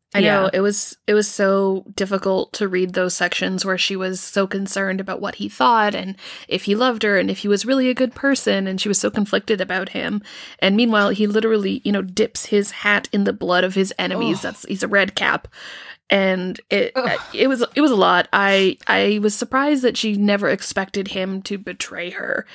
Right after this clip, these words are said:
Speaker 1: given that that's literally what he
Speaker 3: <laughs>
Speaker 1: does throughout the whole book to everyone all the time. I was like, "Jude, what are
Speaker 3: Yeah.
Speaker 1: you doing?"
Speaker 3: Like, L O L, I never expected it. Are you serious?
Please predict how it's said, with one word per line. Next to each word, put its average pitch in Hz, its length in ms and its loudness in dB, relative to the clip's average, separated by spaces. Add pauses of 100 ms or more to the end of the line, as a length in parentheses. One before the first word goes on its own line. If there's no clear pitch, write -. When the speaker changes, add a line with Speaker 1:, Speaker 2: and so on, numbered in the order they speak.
(300)
Speaker 1:
given 196 260 2
that 185 180 2
that's 190 240 2
literally 196 480 2
what 190 160 2
he 190 80 0
Speaker 3:
<laughs> - 60 -2
Speaker 1:
does 180 400 -6
throughout 190 300 0
the - 80 -2
whole 233 200 4
book 202 380 0
to 220 180 2
everyone 254 400 2
all 254 120 4
the 247 60 -8
time. 254 500 0
I - 400 -12
was 269 80 -6
like, 254 100 0
"Jude, 302 260 2
what 240 120 2
are - 20 2
Speaker 3:
Yeah. 254 60 2
Speaker 1:
you 302 60 2
doing?" 220 540 -2 (260)
Speaker 3:
Like, 202 260 -6
L 214 160 -2
O 226 160 -4
L, 220 400 2
I 214 80 2
never 226 260 0
expected 240 640 -2
it. 175 300 2
Are 226 80 -2
you 349 160 0
serious? 403 800 0